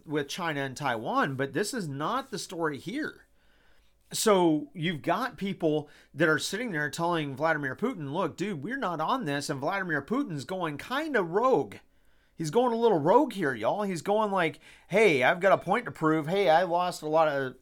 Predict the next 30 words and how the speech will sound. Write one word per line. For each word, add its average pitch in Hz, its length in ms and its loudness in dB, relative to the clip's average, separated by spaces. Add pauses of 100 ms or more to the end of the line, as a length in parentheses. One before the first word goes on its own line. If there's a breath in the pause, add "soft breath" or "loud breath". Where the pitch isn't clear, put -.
I 156 120 -2
lost 170 420 -4
a 156 60 -4
lot 165 360 4
over 143 220 -2
here. 139 400 0 (260 loud breath)
I 160 200 2
want 156 220 0
it 113 120 -12
back. 170 380 0
And, 143 200 -6
you 135 60 -8
know, 135 260 -4
I 170 140 0
lived 147 480 2
this 143 320 0
and 131 100 -8
I 170 140 -4
saw 170 320 0
this 160 220 -4
fall 175 360 4
and 135 80 -2
I 160 140 -2
saw 156 280 0
the 139 100 -2
West, 160 500 4 (500)
i 135 140 -2
e, 131 420 -4 (320)
you 165 120 -10
know, 120 260 -6